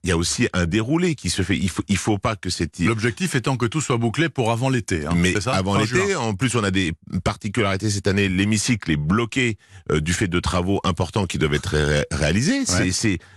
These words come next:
Speaker 1: des, des contingences matérielles, mais, euh, mais qui
Speaker 2: Faut en
Speaker 1: sont,
Speaker 2: tenir
Speaker 1: euh,
Speaker 2: compte, ouais.
Speaker 1: qui, qui, qui sont nécessaires. Et donc, euh, il faut avancer parce qu'à l'automne, on aura d'autres sujets importants, et notamment la dépendance.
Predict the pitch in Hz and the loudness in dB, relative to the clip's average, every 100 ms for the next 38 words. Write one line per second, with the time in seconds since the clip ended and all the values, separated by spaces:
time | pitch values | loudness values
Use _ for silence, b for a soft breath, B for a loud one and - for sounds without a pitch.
0 | B 82 87 98 87 85 85 98 107 110 | B -4 0 2 2 0 0 0 0 0
1 | 98 104 - 98 92 92 101 87 82 76 | 0 -2 -2 -2 0 0 0 0 0 2
2 | 69 69 65 57 - B B B - 65 | 2 2 0 -2 -4 B B B -4 0
3 | 73 80 - 104 101 87 82 80 - - | 0 0 -2 0 2 2 0 0 -2 -6
4 | - 80 - 98 - 95 85 90 87 - | -6 -6 0 0 2 -2 -2 -2 -2 2
5 | 82 82 104 143 247 233 B B 135 92 | 0 2 0 0 -2 -4 B B -2 0
6 | 120 175 - 101 - 98 - 190 85 90 | 0 -2 0 -2 0 -2 0 0 0 0
7 | 185 - 110 - - 98 95 107 208 87 | 0 -2 -2 -2 -2 0 0 0 -2 -2
8 | 87 87 98 147 - 104 98 - 90 78 | 0 -2 0 -2 0 0 0 0 -2 -2
9 | - 160 202 82 85 78 82 135 120 110 | -2 -2 0 0 0 0 0 0 0 0
10 | 95 82 87 | -2 -4 -6